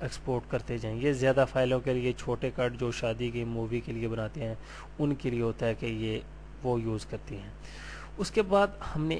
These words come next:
ایک پراکسی mode کے بارے میں، میں نے کہا تھا کہ پڑھیں گے۔ یہاں پہ اگر میں آؤں mode میں تو یہاں پر ہمارے پاس پراکسی mode، پہلے بھی میں اس کو بتا چکا ہوں لیکن پھر بتا دیتا ہوں کہ ویڈیو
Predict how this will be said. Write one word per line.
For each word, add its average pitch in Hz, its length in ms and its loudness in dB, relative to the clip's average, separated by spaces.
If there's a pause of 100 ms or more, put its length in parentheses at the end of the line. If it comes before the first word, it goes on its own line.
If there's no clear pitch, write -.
ایک 156 160 0 (140)
پراکسی 135 400 0
mode 135 400 2
کے 143 80 4
بارے 117 300 4
میں، 117 180 2
میں 117 180 0
نے 117 220 -2
کہا 160 200 -6
تھا 123 120 -2
کہ 113 220 -4
پڑھیں 120 320 0
گے۔ 120 120 0
یہاں 117 480 0
پہ - 120 -2
اگر 117 220 0
میں 113 240 -4
آؤں 113 520 -2
mode 123 440 2
میں 120 220 0
تو 139 120 -6
یہاں 117 180 0
پر 120 120 -2
ہمارے 113 220 0
پاس 113 280 -2 (100)
پراکسی 110 360 -6
mode، 107 180 -4 (460)
پہلے 151 260 6
بھی 156 100 4
میں 147 180 4
اس 135 120 -2
کو 131 160 -2
بتا 123 340 2
چکا 123 260 -4
ہوں 120 120 -2
لیکن 117 280 -2 (100)
پھر 123 240 -2
بتا 165 320 -6
دیتا 135 220 -6
ہوں 123 240 -2
کہ 175 80 -8 (240)
ویڈیو 165 480 2